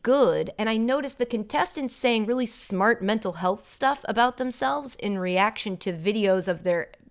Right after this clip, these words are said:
boyfriends or girlfriends doing something with another person.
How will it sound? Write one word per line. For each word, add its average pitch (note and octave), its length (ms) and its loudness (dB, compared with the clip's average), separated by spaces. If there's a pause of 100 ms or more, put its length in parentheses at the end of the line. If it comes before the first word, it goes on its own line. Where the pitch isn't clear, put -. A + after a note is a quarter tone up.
(140)
boyfriends F#3 540 0
or F3 120 2
girlfriends F3+ 460 -4 (400)
doing A#3+ 340 6
something G3+ 400 0
with F#3+ 220 -2 (420)
another G3+ 240 2
person. C4+ 420 0